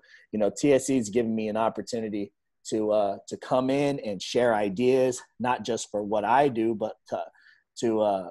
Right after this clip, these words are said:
with a, with a small group, but potentially to help have a bigger impact on the club as a whole, um,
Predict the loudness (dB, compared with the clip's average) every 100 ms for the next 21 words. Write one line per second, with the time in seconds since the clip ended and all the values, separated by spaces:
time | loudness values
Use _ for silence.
0 | -6 -6 -4 -4 -4 -4 -6 2 2 2
1 | -2 -2 -4 -4 -8 _ _ -10 -4 -4
2 | -2 -2 -2 -4 2 4 2 -2 -6 0
3 | 2 0 -2 -2 0 -2 -2 _ -8 -8
4 | -2 -2 0 -4 -8 -8 -2 2 2 -2
5 | -6 0 2 4 2 -2 _ _ _ _
6 | -2 -2 -2 -6